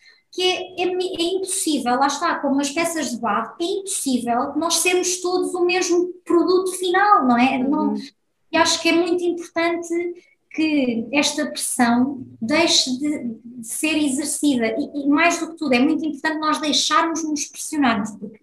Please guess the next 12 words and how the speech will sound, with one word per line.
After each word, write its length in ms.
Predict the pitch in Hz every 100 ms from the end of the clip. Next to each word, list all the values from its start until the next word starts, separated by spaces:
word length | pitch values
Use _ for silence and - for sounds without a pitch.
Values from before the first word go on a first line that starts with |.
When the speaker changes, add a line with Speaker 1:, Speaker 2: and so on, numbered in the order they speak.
| 226 -
Speaker 1:
eu 100 | 247
acho 180 | 269 -
que 60 |
nós 120 | 262
somos 320 | 254 277 277 277
as 140 | 277
piores 360 | - 285 285 -
pessoas 380 | - - 294 294
connosco 500 | - 294 285 - -
próprios, 520 | 240 214 208 196 202
não 80 | 208
é? 160 | 226